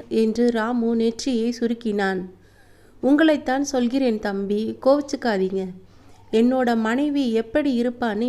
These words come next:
எனக்கு தெரியாது. எனக்கு கல்யாணம்னு நிச்சயம் செய்தப்ப கண்ணுள்ளவங்க அவ ரொம்ப அருவருப்பா இருப்பான்னு என் காது படவே சொல்லியிருக்காங்க. எனக்கு அழகுனா என்னதுன்னு தெரியாது, அகோரம்னா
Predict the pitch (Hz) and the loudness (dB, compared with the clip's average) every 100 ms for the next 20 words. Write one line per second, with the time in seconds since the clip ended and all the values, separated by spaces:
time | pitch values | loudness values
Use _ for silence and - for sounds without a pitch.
0 | 233 202 247 233 220 226 233 196 170 175 | -2 -2 -4 -2 0 0 0 -2 -4 -8
1 | - - - - - - 233 247 247 247 | -14 -20 -20 -20 -20 0 2 2 0 -4
2 | 247 240 254 302 285 247 247 254 226 226 | 0 0 0 0 0 0 0 0 -2 -2
3 | 277 269 247 202 196 190 - 254 190 - | -4 -2 -2 -2 -2 -4 -2 -2 -4 -8
4 | - - - - - - - - - - | -20 -20 -20 -20 -20 -12 -12 -12 -16 -16
5 | - - 262 302 320 254 214 202 202 254 | -4 0 4 4 4 2 0 -2 0 0
6 | 202 - - 233 240 240 240 254 302 254 | 0 -4 -4 0 2 2 2 2 0 2
7 | 214 262 277 269 277 262 233 247 240 233 | 2 2 2 2 0 0 0 -2 -2 -2
8 | 196 220 240 185 - - 226 240 240 226 | 0 0 -2 -4 -10 -2 2 2 2 2
9 | 269 285 247 214 214 233 226 220 226 226 | 0 0 0 0 0 -2 -2 0 0 0
10 | 196 190 175 - - _ - - - - | -6 -4 -8 -10 -20 _ -20 -20 -20 -2
11 | 233 269 269 277 277 233 277 294 262 240 | 2 2 0 -2 0 2 2 2 2 2
12 | 262 226 226 247 247 214 240 247 214 208 | 2 0 2 0 0 0 -2 0 0 0
13 | 202 185 185 - - - - - - - | -2 -4 -6 -12 -20 -20 -20 -20 -20 -20
14 | - _ _ - - 247 302 320 254 220 | -20 _ _ -6 -2 4 4 4 4 2
15 | 269 | 2